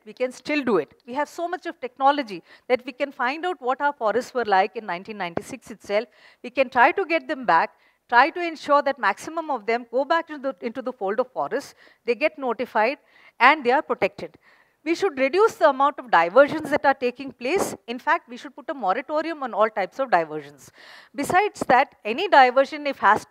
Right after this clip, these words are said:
it has to be done, should be done only with the central government concurrence by the scientific advisory that is watching over these type of diversions.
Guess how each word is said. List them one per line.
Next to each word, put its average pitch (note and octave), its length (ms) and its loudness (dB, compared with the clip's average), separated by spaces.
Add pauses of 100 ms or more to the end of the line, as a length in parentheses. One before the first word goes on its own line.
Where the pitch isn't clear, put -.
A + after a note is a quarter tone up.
it - 100 -8
has A3 280 2
to F#4+ 120 -6
be F4+ 140 -2
done, G3+ 240 2 (220)
should C#4+ 200 -14
be C#4+ 80 -6
done A#3 220 2
only G#3 280 -8
with C#4 140 -6
the B3+ 80 -2
central G#3+ 320 -8
government E3+ 480 -4
concurrence F3+ 560 -8 (220)
by F#3+ 100 2
the G#3+ 120 -4
scientific F#3 500 -8
advisory E3+ 560 0 (280)
that F#3+ 220 -2
is - 240 -6 (160)
watching F#3 320 0
over F#3 280 0
these F#3+ 220 -6
type E3 240 -6
of F4+ 120 -2 (280)
diversions. D#3 680 -6